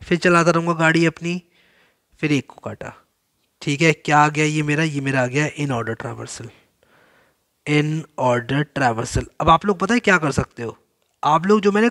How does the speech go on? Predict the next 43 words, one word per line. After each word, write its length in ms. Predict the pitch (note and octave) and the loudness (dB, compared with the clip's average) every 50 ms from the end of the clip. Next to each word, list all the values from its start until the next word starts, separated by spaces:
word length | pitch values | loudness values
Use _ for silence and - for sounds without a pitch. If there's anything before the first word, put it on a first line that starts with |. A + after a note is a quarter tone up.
| - | 0
कोड 260 | - E3 E3 F3+ G3 G3 | 0 2 4 4 4 4
दिया 200 | F#3 F#3+ E3 C#3+ | 4 4 4 4
था 100 | D#3+ E3+ | 2 2
ना 160 | G3+ A3 F3+ - _ _ _ - _ _ _ - | 0 0 -2 -4 _ _ _ -20 _ _ _ 0
ट्रैवर्सल 460 | F3 E3 E3 E3+ F3 E3+ - - E3+ E3 | 4 6 6 6 4 2 2 0 -2 -2
का, 160 | - - - - - - - - - F3+ | -2 -6 -8 -8 -12 -18 -20 -10 -6 -4
इस 180 | F#3 - - - - | -2 -2 -2 -2 0
ट्री 160 | G3+ G#3+ A3 | 0 2 4
को 120 | - A3+ G#3 | 4 4 4
बना 240 | F3 E3 D#3+ D3+ D3 - - | 4 4 4 2 2 2 -2
के, 120 | A#2+ A2 - _ _ _ _ _ _ _ _ _ _ _ _ _ C3+ | -14 -14 -14 _ _ _ _ _ _ _ _ _ _ _ _ _ -6
ये 140 | C#3 D3+ D3+ | -4 -2 0
मैं 120 | D#3 D3+ | 2 4
यहाँ 100 | D3 C#3+ | 4 4
पर 100 | - D3+ | 2 0
लिख 160 | D3 C#3+ C3 | -2 -4 -4
देता 220 | B2 C3 B2+ - C3+ | -4 -6 -4 -4 -4
हूँ, 80 | C3+ | -2
यहाँ 120 | C3+ C3 B2+ | -2 -2 -2
पर 140 | - C3+ - _ - | -4 -8 -12 _ -12
प्री, 180 | C3 C3 D#3 F3+ F#3 - _ _ _ | -8 -8 -8 -8 -8 -12 _ _ _
इस 200 | - D#3 - - - | -6 -4 -4 -4 -4
ट्री 180 | - F#3 F#3+ | -2 -2 0
को 140 | F3 - F3+ | 0 0 0
बना 220 | E3 D#3+ D3 - C3 | 0 2 2 2 2
के 160 | - F3+ F3 - | 0 -2 -6 -6
pre 220 | _ - D#3 D#3+ D#3+ D#3 | _ -4 -2 0 2 2
order 220 | D#3 D#3 D#3+ D#3 | 4 4 2 0
traversal 460 | - - D3 D3 D3 D3 - D#3 D3 B2+ | 2 2 0 0 0 0 -2 -2 -4 -4
ये 220 | A#2 B2+ C3 C3+ | -4 -2 -2 0
है, 200 | C3+ C#3+ D#3+ F#3 - _ _ _ _ _ _ _ _ _ _ _ _ _ - | 0 0 -2 -2 -4 _ _ _ _ _ _ _ _ _ _ _ _ _ -2
post 280 | D#3+ E3 D#3 - - | 0 0 0 2 2
order 220 | E3+ D3+ D#3 D3+ - | 0 2 0 -2 -2
traversal 460 | D#3+ D3+ D3+ D3+ D3 - D#3+ D3+ C#3 | 0 0 0 0 0 0 -2 -6 -6
ये 200 | B2 B2+ B2+ C3 | -6 -4 -2 -2
है, 200 | C#3 D#3 E3 F3+ - _ _ _ _ _ _ _ _ _ _ _ - | 0 0 0 -2 -4 _ _ _ _ _ _ _ _ _ _ _ -10
और 140 | C#3 - - - | -10 -8 -4 -2
in 100 | D#3 D#3 D3+ | 0 2 2
order 240 | C#3+ C#3 C#3+ D3 C#3 | 2 2 0 -2 -4
traversal 600 | - C#3 C3 B2+ C3+ C3 - - C#3 B2 A2+ A#2 | -4 -4 -4 -2 -2 -2 -2 -4 -6 -6 -8 -8
ये 100 | A#2 A2 | -8 -6
है। 180 | A2+ B2 A#2 - _ _ _ - - - _ _ _ _ _ - | -6 -8 -12 -14 _ _ _ -20 -20 -20 _ _ _ _ _ -4
इस 280 | F3+ G#3 A3 - - | 0 0 2 2 0